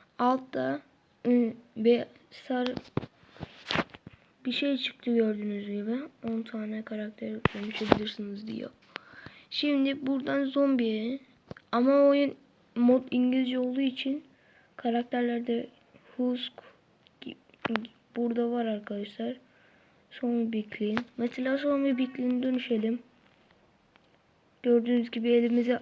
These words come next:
altın kılıç geldi. Şeklimize bakalım. Gördüğünüz gibi zombi Bicklin olduk.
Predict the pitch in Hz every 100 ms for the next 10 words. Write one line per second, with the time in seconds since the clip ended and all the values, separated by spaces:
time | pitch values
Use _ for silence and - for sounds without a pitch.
0 | - 240 233 226 247 233 233 240 - 226
1 | 196 196 220 240 - _ _ _ _ _
2 | - 233 233 226 226 233 208 208 202 208
3 | 233 262 - - 247 220 214 214 214 220
4 | 208 214 233 - 220 226 220 214 - 202
5 | - 226 220 190 196